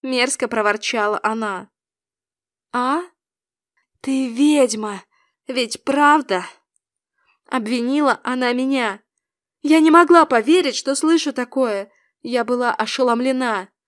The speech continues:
потрясена. Я ясно видела, она не шутила. Это было серьезно. «Ты на самом деле наслала на нас порчу. Я точно знаю».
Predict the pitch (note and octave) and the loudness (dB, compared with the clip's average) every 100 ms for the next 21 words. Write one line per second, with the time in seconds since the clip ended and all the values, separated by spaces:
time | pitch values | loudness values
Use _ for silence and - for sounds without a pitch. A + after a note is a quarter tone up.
0 | _ C#4 D#4 D4 - D4+ C#4+ A3+ F#3 - | _ -4 0 0 2 2 2 -2 -6 -14
1 | _ _ _ _ _ _ A#3+ B3 B3+ - | _ _ _ _ _ _ -4 -2 -2 -6
2 | G#3+ B3 C4 - C4 B3+ D4 A3+ G#3+ F#3+ | -6 -6 -6 -6 -6 0 0 0 -2 -4
3 | - _ A3+ A3+ A#3 A#3+ B3+ C#4+ C#4 C4+ | -10 _ -12 -8 -8 -6 -6 -6 -6 -4
4 | C4+ A3 G3 _ _ _ _ _ B3 C4 | -2 -2 -4 _ _ _ _ _ -8 -2
5 | B3+ A#3+ A#3+ A3+ - C4 C4 A#3+ G#3 F#3+ | 0 2 2 2 0 -2 2 2 0 -4
6 | F3+ - _ _ _ _ _ _ _ _ | -12 -16 _ _ _ _ _ _ _ _
7 | _ _ D4+ D4 A#3+ - _ _ _ _ | _ _ 0 0 -2 -10 _ _ _ _
8 | - A3 A3 - - B3+ A#3+ A3+ G#3 G#3 | -8 -6 -4 -6 -4 0 0 0 -4 -8
9 | G3 G#3+ C4+ B3+ G#3+ F3+ _ - _ A3 | -12 -6 -2 -2 -4 -10 _ -20 _ -8
10 | A#3 A3+ - A#3+ B3 B3+ G#3 G3+ G3+ A#3 | -6 -6 0 0 2 0 0 -2 -6 -6
11 | A3+ - - C4+ B3 A3 - - F3 _ | -8 -10 -4 0 0 0 -8 -12 -14 _
12 | _ _ _ _ - D4 C4 - C4+ C4 | _ _ _ _ -6 -2 -2 -4 -4 -2
13 | B3 - A#3 A3+ A3+ B3 C4 G#3 G#3 G3 | -4 -4 -4 -4 -4 -4 -2 -2 -4 -8